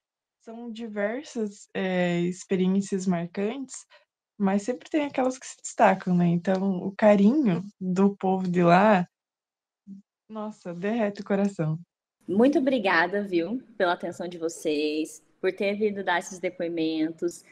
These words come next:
Speaker 2: tá? É, eu não sei vocês, mas eu espero realmente que toda essa experiência que vocês compartilharam sirva de exemplo tanto pra outros alunos que queiram participar das outras edições, né, do Projeto Rondon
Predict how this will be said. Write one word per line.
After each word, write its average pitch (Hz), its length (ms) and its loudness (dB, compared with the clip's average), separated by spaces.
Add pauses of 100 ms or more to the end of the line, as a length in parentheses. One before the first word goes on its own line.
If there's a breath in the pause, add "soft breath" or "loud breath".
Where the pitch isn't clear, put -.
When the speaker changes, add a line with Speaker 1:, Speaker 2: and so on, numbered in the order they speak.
(140 soft breath)
Speaker 2:
tá? 160 300 -2 (180 loud breath)
É, 202 640 0
eu 240 60 -2
não 294 100 -2
sei 302 200 -4
vocês, 269 320 -6
mas 220 180 -6
eu 247 80 0
espero 247 340 -6
realmente 247 680 -8
que 208 880 -2 (180)
toda 220 260 0
essa 262 420 -4
experiência 220 480 -6
que - 80 -18
vocês 202 360 -8
compartilharam 185 960 -8 (460 soft breath)
sirva 269 640 2
de 254 280 -2
exemplo 247 500 0
tanto 349 300 -4
pra 381 220 -2
outros 269 260 -4
alunos 240 260 -2
que - 80 -16
queiram 320 640 -2
participar 233 600 0
das 214 180 -6
outras 202 640 -10
edições, 208 560 -8
né, 262 100 -6
do 226 120 -12
Projeto 196 340 -10
Rondon 185 500 -6